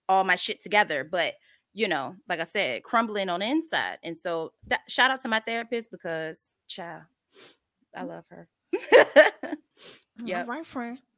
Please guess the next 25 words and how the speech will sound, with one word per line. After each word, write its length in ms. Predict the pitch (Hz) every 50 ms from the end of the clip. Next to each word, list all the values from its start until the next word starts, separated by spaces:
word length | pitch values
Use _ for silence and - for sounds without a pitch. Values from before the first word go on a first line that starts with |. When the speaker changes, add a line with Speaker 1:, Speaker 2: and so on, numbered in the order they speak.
| _ -
Speaker 1:
No, 300 | 160 165 165 175 180 151
huh. 220 | 156 165 175 165 - - - - _ _ _ _ - 220 - - 202 - _ _ _ _ _ _ - -
Speaker 2:
I 80 | 214 214
think 220 | 214 254 240 170
that 20 | 220
Speaker 1:
Yes. 100 | 208 185
Speaker 2:
was 100 | 196 180
good. 340 | - 170 147 139 139 - -
So, 260 | - 233 180 170 175 180
you 120 | 208 214
know, 140 | 196 180 175
check 340 | - - 320 285 277 - 302
yourselves. 760 | 277 - - 277 240 226 220 220 214 214 214 240 - - - _ _ _ _ _ _ - - - _ _ -
Speaker 1:
Before 180 | 185 208 196 214
Speaker 2:
Look 100 | 233 233
Speaker 1:
you 60 | 208
wreck 220 | 170 160 165 -
yourself. 260 | 190 - - - - - - _ _ -
I'm 80 | 180 160
sorry. 180 | 180 180 180
Speaker 2:
That's 140 | 196 - -
it. 200 | 254 233 - - _ _ -
Okay. 260 | 214 233 - - - 659
Speaker 1:
<laughs> 760 | 719 - - - - - - - 698 807 740 807 880 960 480 -
Speaker 2:
Check 120 | 233 -